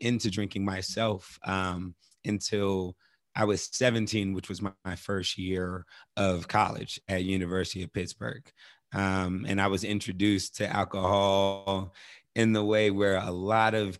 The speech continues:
kids in movies are, um, which is just the abuse part, uh, <laughs> where, you know, the normal thing is you are splitting, like, a fifth every night,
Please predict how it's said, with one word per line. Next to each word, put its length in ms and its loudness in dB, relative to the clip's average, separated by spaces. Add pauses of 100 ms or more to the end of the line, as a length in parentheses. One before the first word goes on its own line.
kids 360 0
in 160 2
movies 440 2
are, 580 0
um, 440 0
which 220 -2
is 100 -6
just 460 -6 (920)
the 320 4
abuse 380 -4 (400)
part, 360 -2 (440)
uh, 160 -2 (320)
<laughs> 320 -12
where, 340 6
you 140 0
know, 160 2
the 160 -2
normal 400 2
thing 300 -2
is 200 0
you 320 0
are 220 -6
splitting, 640 0
like, 180 -2
a 80 -6
fifth 360 -2
every 280 2
night, 380 0